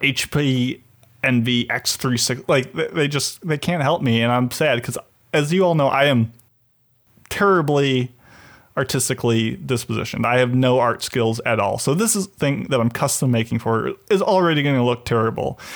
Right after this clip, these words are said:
And the last thing it needs to do is, like, be ill-fitting and, like, hanging off the sides. Like, that would be, like, just the cherry on top of my inadequate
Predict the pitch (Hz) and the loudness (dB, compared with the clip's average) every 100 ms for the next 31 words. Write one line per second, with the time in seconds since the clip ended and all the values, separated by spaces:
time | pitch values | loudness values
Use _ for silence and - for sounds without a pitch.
0 | - - 143 147 147 147 156 139 131 135 | -8 -2 2 4 2 2 0 0 -2 -2
1 | 131 131 - - 139 120 123 120 135 131 | 0 0 -2 -4 -2 0 -2 -2 -2 -2
2 | - 135 135 - 120 127 160 165 127 117 | 0 0 0 0 0 0 0 -2 0 0
3 | 117 - 135 131 127 123 - 127 120 113 | -2 -2 0 2 2 0 -2 -2 0 0
4 | 120 131 127 120 - - - 123 - 147 | 0 0 0 -2 -8 -14 -12 -10 -2 0
5 | 151 135 135 117 113 - - - _ - | 2 2 2 2 0 -2 -4 -6 _ -6
6 | 139 131 143 135 117 117 113 117 113 113 | -4 -2 0 0 0 0 -2 -2 0 0
7 | 113 120 113 110 - 113 110 | 2 2 2 0 0 0 0